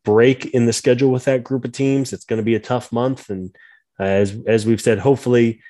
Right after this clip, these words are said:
this team, it's still early. <laughs> Don't wanna keep falling back on that. It is still early. Uh, let's hope they start to figure some things out and get out of their own way, because so much of what they've done early on is just self-inflicted, just silly stuff,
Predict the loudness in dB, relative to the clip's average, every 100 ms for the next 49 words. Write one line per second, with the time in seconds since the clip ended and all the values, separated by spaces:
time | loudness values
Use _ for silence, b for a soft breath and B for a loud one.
0 | B -10 -8 -2 0 0 -2 -6 -16 -20
1 | -20 0 4 4 4 2 0 -6 _ -16
2 | -16 -10 -8 -8 -10 _ _ -2 -2 2
3 | 2 4 2 0 -4 -6 -6 -6 -6 -4
4 | 2 4 6 4 4 0 -6 b b b
5 | _ -4 0 0 2 0 2 -2 -2 -4
6 | -2 -4 -2 -4 -6 -4 -4 -2 -2 -2
7 | -2 -6 -14 -12 -2 2 2 0 -2 -2
8 | -2 -2 -2 -2 -4 -10 -10 0 2 2
9 | 0 -4 -8 -4 -4 -4 -4 -4 -6 -4
10 | -4 -2 -4 -4 -6 -6 -6 -2 -4 -4
11 | -8 -6 -6 -2 -4 -4 _ -8 -6 -2
12 | 0 0 -4 -2 -2